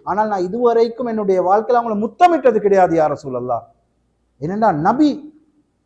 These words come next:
உலகத்துக்கே அனுப்பப்பட்ட நபி, ரஹ்மத்துல் லில் ஆலமாக அனுப்பப்பட்ட நபி, இந்த நபி எவ்வளோ வேலை இருக்குது, தாவத்துடைய வேலைகள், இந்த நபி பத்தி இந்த சின்ன, ஆ, பிள்ளைகளுக்கு முத்தமிடுறாங்களேன்ற ஒரு ஆச்சரியத்தை கேட்குறாங்க.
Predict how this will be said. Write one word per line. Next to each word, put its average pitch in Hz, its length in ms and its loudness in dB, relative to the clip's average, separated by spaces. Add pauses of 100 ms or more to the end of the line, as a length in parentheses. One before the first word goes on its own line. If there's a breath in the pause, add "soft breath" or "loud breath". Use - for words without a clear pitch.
(140)
உலகத்துக்கே 269 720 2
அனுப்பப்பட்ட 254 640 2
நபி, 247 680 -2 (360)
ரஹ்மத்துல் 254 460 -2
லில் 262 160 -2
ஆலமாக 262 400 2
அனுப்பப்பட்ட 240 440 -2
நபி, 240 300 0 (160)
இந்த 240 320 -2
நபி 233 260 -2
எவ்வளோ 240 300 4
வேலை 247 380 4
இருக்குது, 247 300 -4
தாவத்துடைய 233 560 2
வேலைகள், 226 460 0 (120)
இந்த 226 200 -4
நபி 254 180 -4
பத்தி 240 220 -2
இந்த 233 120 -4
சின்ன, 226 340 -6 (360)
ஆ, 202 440 4
பிள்ளைகளுக்கு 233 580 0
முத்தமிடுறாங்களேன்ற 247 800 0
ஒரு 247 120 6
ஆச்சரியத்தை 226 440 0
கேட்குறாங்க. 135 420 -6